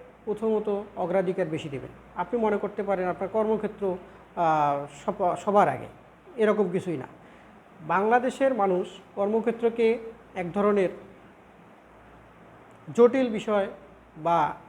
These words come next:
একটা জটিল ক্ষেত্র হিসেবে, আহ, দাঁড় করে, আহ, করিয়ে রেখেছে।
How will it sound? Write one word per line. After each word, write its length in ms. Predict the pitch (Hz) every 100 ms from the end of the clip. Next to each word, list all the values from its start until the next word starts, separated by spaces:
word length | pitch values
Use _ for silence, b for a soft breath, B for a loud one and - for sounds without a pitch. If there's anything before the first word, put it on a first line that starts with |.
| -
একটা 240 | - 180
জটিল 460 | 156 214 214 247 240
ক্ষেত্র 320 | 214 214 208
হিসেবে, 420 | 196 202 180 180 - B B -
আহ, 100 | 147
দাঁড় 200 | 175 180
করে, 320 | 180 151 180
আহ, 300 | 190 170 160 151
করিয়ে 240 | 196 190
রেখেছে। 400 | 175 151 170 233